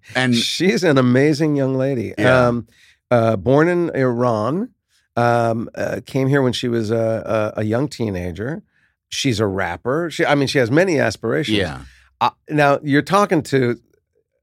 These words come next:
Speaker 1: uh, uh, less than, uh, an idiot on this subject because I've never been drunk. I've never been high. I don't, I don't s-, smoke anything.
Speaker 2: Right.
Speaker 1: I, I can't smoke weed. I'm actually allergic to it. So she brought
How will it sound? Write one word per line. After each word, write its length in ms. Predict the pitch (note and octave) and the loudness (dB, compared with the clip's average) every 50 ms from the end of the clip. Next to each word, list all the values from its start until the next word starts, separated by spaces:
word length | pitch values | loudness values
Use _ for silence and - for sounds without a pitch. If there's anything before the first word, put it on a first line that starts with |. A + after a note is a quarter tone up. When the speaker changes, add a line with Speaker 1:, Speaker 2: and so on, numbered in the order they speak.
| _ _ _ _ - | _ _ _ _ -12
Speaker 1:
uh, 60 | - - - | -12 -6 -4
uh, 80 | E3 D3 - | -4 -4 -4
less 580 | G3+ E3+ D3+ C#3+ D#3+ F#3+ G3 F3+ D#3 - - - | -4 -4 -2 0 2 4 4 4 2 -2 -8 -4
than, 480 | B2+ C#3 C3 B2 A#2 A2+ A#2 G#2+ - - - | -2 0 0 0 -2 -4 -6 -8 -12 -12 -8
uh, 100 | - - - - | -8 -8 -4 -2
an 160 | C#3 C3+ C3+ | -2 -2 0
idiot 400 | B2+ B2+ A2+ A2+ G#2+ G2 F#2 - _ _ | 0 -2 -2 -2 -4 -4 -6 -10 _ _
on 220 | B2+ A#2 A2 A2 A2 | -4 -4 -2 -2 -4
this 120 | A2 G#2+ - | -6 -6 -4
subject 380 | - C3 A#2+ G2 A#2 A2+ - | -2 -2 0 0 -2 -4 -4
because 220 | - G#2+ B2 A2+ - - | -6 -6 -6 -6 -6 -6
I've 120 | - A2 | -6 -2
never 220 | A#2+ C#3+ D#3 D3+ D#3 | 0 0 0 0 0
been 120 | C#3 C3+ | -2 -4
drunk. 260 | G2+ A#2 B2 A#2+ A#2 | -2 -2 -2 -2 -2
I've 100 | A#2+ G#2+ | -2 -2
never 160 | A2 A#2 A#2+ | -2 -2 -2
been 160 | G#2+ G2+ A2 F#2+ | -2 -4 -4 -4
high. 320 | F2+ G#2+ G#2+ G#2+ A2 A2+ - | -4 -4 -2 -2 -4 -4 -4
I 120 | G2+ A2 | -6 -8
don't, 360 | G#2 F#2 C3 B2+ C3 C3+ - - _ _ _ _ _ _ _ _ - | -4 -2 -2 0 0 -2 -4 -10 _ _ _ _ _ _ _ _ -2
I 80 | A#2 | 0
don't 220 | A#2 C#3 C#3 B2+ - | 2 2 0 0 -4
s-, 220 | - - - - - _ _ | -10 -14 -14 -16 -20 _ _
smoke 480 | - - - C#3 C3 C3 C#3+ C#3 - - - | -12 -4 0 2 2 2 2 0 -4 -8 -4
anything. 520 | - C3+ D#3 D#3+ A#2 - - G#2 G2 G#2 B2 | 0 2 2 2 0 -2 -4 -6 -4 -4 -2
Speaker 2:
Right. 340 | G#2 G#2+ G2+ - F2 E2+ C3 | 0 0 0 0 0 0 -2
Speaker 1:
I, 40 | |
I 40 | B2+ | -2
can't 400 | - - - - E3+ F#3+ G3+ G3 | -4 -4 -2 0 0 0 0 -2
smoke 320 | - - D#3 D3 B2+ A2+ C3 | -4 -4 -2 0 0 0 0
weed. 160 | B2+ B2+ A#2+ | 0 2 2
I'm 160 | A#2+ A#2+ A2+ | 2 2 0
actually 400 | G2+ A#2+ B2 C3+ - - B2+ A2+ | 0 -2 -2 -2 -2 -4 -4 -2
allergic 440 | A2+ A2 A2 A2 A2+ F#2+ A2 G#2+ - | -2 -2 -2 -2 -2 -4 -4 -6 -6
to 160 | - G2+ F#2+ | -8 -8 -8
it. 100 | F#2 E2+ | -8 -6
So 220 | - A#2+ G#2+ G#2+ - - - _ | -4 -4 -4 -4 -6 -10 -18 _
she 280 | _ - - - F#3+ A3 | _ -10 -6 -4 -4 -4
brought 420 | G3+ C#3+ C3 C#3 C3 A#2+ A#2 - | -4 0 2 2 4 2 2 -2